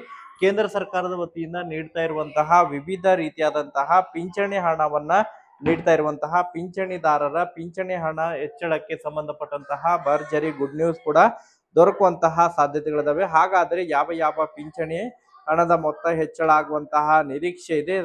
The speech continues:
ಸಂಬಂಧಪಟ್ಟಂತಹ ಕಂಪ್ಲೀಟ್ ಆದಂತಹ ಮಾಹಿತಿಯನ್ನ ತಮಗೆ ಈ ಒಂದು ವಿಡಿಯೋದ ಮೂಲಕ ಇನ್ಫಾರ್ಮೇಶನ್ ಅನ್ನ ತಿಳಿಸ್ತಾ ಹೋಗ್ತೀನಿ.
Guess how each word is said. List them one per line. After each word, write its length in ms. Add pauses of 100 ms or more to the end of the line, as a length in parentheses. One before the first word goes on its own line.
(160)
ಸಂಬಂಧಪಟ್ಟಂತಹ 760
ಕಂಪ್ಲೀಟ್ 600
ಆದಂತಹ 440
ಮಾಹಿತಿಯನ್ನ 640
ತಮಗೆ 400 (480)
ಈ 180
ಒಂದು 300
ವಿಡಿಯೋದ 280
ಮೂಲಕ 440
ಇನ್ಫಾರ್ಮೇಶನ್ 720
ಅನ್ನ 220
ತಿಳಿಸ್ತಾ 440
ಹೋಗ್ತೀನಿ. 400